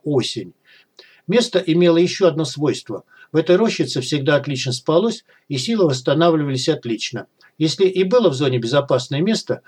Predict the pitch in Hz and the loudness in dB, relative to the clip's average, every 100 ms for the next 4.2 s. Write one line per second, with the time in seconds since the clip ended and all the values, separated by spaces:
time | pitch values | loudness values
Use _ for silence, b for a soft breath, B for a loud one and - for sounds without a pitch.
0 | b b 165 180 160 123 123 110 - 135 | b b 0 2 0 0 -4 -4 -4 -2
1 | 135 170 160 143 139 127 107 95 92 - | 0 0 -2 -2 0 0 0 -2 -10 -14
2 | _ _ _ _ _ _ - 151 175 208 | _ _ _ _ _ _ -4 2 2 4
3 | 175 123 131 117 156 135 151 127 127 127 | 2 0 -6 -4 -4 -2 0 2 2 0
4 | 117 - | -4 -6